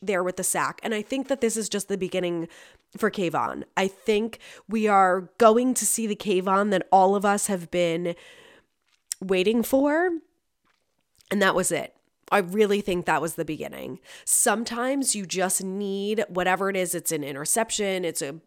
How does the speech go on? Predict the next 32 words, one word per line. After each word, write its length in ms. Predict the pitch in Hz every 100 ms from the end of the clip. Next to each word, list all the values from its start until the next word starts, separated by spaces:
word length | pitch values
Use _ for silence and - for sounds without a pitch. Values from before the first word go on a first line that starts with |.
| -
you 160 | 196
know, 140 | 160 139
tackle 400 | - 190 202 208
for 160 | 202
loss. 380 | 190 175 170 175
It's 100 | 165
a 60 | 175
quarterback 540 | 190 185 185 180 190
hit. 260 | 196 180 175
It's, 180 | 170 - - - -
it's 220 | 214 -
something 720 | - - 208 214 - 240 247
that 160 | 226 214
someone 300 | 208 196 196
needs 180 | 180
for 100 | -
Darius 420 | 175 175 185 196 -
Slay, 200 | 202 175
and 100 | 175
it's 120 | 175
a 20 |
catch 320 | - 190 175
early 260 | 151 185 175
on 140 | 175
in 60 | 175
the 60 |
game. 240 | 170 156 135 - - -
They 160 | 226
need 440 | 220 226 240 262 262
something 640 | - 220 208 220 214 220
to 140 | 214 196
just 600 | - 180 175 - -